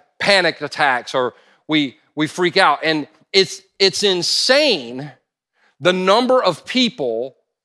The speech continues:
that I've met that, that almost secretly admit that they wrestle with these things. I remember the first time I talked about it publicly,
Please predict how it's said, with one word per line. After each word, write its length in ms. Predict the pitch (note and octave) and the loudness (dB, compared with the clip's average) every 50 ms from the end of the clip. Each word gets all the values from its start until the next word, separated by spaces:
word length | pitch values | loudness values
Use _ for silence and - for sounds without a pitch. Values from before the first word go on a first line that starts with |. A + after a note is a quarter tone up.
| _ _ _ _ _ | _ _ _ _ _
that 160 | C#3 E3 F3+ F#3 - | 0 0 0 2 2
I've 380 | D#3+ E3 G3 B3+ - F3+ D#3 D#3 | 4 4 4 4 4 2 -2 -8
met 720 | E3+ F3+ G3 G#3 G#3+ D#3+ A#2+ A2+ - - - - - - _ _ _ _ _ _ _ _ _ _ _ _ _ _ _ _ | -6 -2 0 2 2 2 0 -2 -4 -8 -12 -16 -16 -16 _ _ _ _ _ _ _ _ _ _ _ _ _ _ _ _
that, 300 | - E3 G#3 G3 G3 - - - _ _ _ _ _ - | 2 2 4 4 2 -2 -10 -20 _ _ _ _ _ 0
that 280 | G3 G#3 G#3 G#3 - B3+ - | 0 0 0 0 -6 -6 -2
almost 600 | G3+ A3 B3+ D4 D#4+ D#4 C4+ - - - - - | 0 0 2 4 2 2 2 0 -2 -2 -2 -2
secretly 720 | - D4+ D4+ B3+ - B3+ B3 A3 G3+ F#3+ - D#3+ D#3 D3 D3 | -2 -2 -2 -2 -4 -8 -4 -2 -4 -4 -2 -4 -2 0 0
admit 760 | C#3+ C3 C3 D#3+ F#3 G3+ E3+ C3 A#2 - - - - - - _ _ _ _ _ _ _ _ _ _ _ - | -2 -2 -4 -2 -2 0 0 -2 -4 -8 -12 -16 -16 -16 -16 _ _ _ _ _ _ _ _ _ _ _ -14
that 100 | C#3 - | -6 -2
they 100 | F3+ E3 | -2 2
wrestle 320 | E3+ F#3+ F#3 - - B2 | 2 2 2 0 -2 -8
with 100 | A#2 G#2 | -10 -10
these 140 | F#2+ F2+ - | -10 -12 -14
things. 520 | - A2 F2+ - _ _ - - - - _ _ _ _ _ _ _ _ _ _ _ _ - - | -14 -14 -18 -18 _ _ -20 -20 -20 -20 _ _ _ _ _ _ _ _ _ _ _ _ 2 4
I 80 | G3 | 4
remember 220 | B3+ C4 B3 A3 G3 | 4 4 4 2 2
the 80 | F3 | 0
first 220 | - G#3 A3 G3+ - | 2 2 2 2 2
time 140 | G#3+ F#3 | 0 2
I 80 | E3+ D#3 | 2 0
talked 300 | - - A3 A3+ - - | 0 2 0 0 0 2
about 200 | E3+ D#3+ D3+ D3 | 2 2 2 2
it 120 | B2+ - | 0 -4
publicly, 640 | - - A#3 C4 A3+ G3 E3 - - C3+ A#2+ A2+ G#2 | -2 0 0 2 2 0 -2 -2 -2 -4 -4 -4 -8